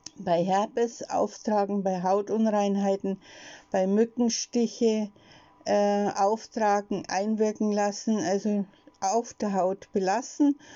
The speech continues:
oder eben bei einem schlechten Atem die Zahncreme auf die Zunge auftragen und einwirken lassen. Man kann sie natürlich auch getrost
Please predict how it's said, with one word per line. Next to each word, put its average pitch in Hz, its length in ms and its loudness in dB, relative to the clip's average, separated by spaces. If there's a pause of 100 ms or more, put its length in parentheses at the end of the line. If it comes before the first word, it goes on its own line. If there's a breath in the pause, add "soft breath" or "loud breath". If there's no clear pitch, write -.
(420 loud breath)
oder 220 540 4
eben 214 440 0
bei 190 140 2
einem 190 180 0
schlechten 190 480 -2
Atem 202 540 -2
die 196 120 -4
Zahncreme 208 720 -4
auf 180 240 -6
die 185 180 -12
Zunge 247 560 0
auftragen 202 800 -2
und 175 160 -4
einwirken 220 640 -2
lassen. 208 380 -2
Man 190 140 -4
kann 196 260 -4
sie 196 220 -6 (400 loud breath)
natürlich 196 640 -2
auch 180 340 -6
getrost 214 600 -2